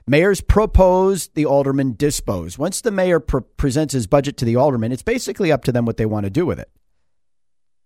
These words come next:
And Joyce Craig is no rookie when it comes to the budgets. She oftentimes,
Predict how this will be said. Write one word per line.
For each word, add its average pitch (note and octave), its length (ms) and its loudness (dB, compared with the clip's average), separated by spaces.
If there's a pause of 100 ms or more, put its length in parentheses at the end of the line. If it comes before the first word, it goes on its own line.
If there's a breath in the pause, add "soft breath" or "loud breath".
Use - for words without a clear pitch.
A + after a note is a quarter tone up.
(640)
And D3+ 120 0
Joyce A#3+ 240 2
Craig G3+ 340 -2
is C#3 240 0
no C#3+ 160 2
rookie C#3 340 0
when B2 140 -2
it A#2+ 100 -8
comes C3 280 0
to - 80 -16
the A2 80 -6
budgets. C#3+ 420 0
She C#3 320 -2
oftentimes, C3 1000 -4